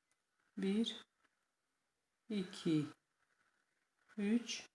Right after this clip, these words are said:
Burada bir ilmeğim eksik geldi. Burada bir ilmek çıkartayım. Bir, iki, üç,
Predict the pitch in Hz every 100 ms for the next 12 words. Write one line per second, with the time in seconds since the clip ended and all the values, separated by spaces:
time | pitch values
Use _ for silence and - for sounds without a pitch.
0 | _ - 202 190 175 180 165 175 170 180
1 | - - - - 180 180 226 190 175 175
2 | 170 165 156 - - 165 160 - 262 277
3 | - _ _ _ _ _ _ _ _ _
4 | _ _ - - _ _ _ _ _ _
5 | _ _ _ _ _ _ _ _ _ _
6 | - _ _ _ _ _ _ _ _ _
7 | _ _ _ _ _ _ _ _ _ 208
8 | 202 180 160 180 196 180 - 170 165 185
9 | 160 160 - -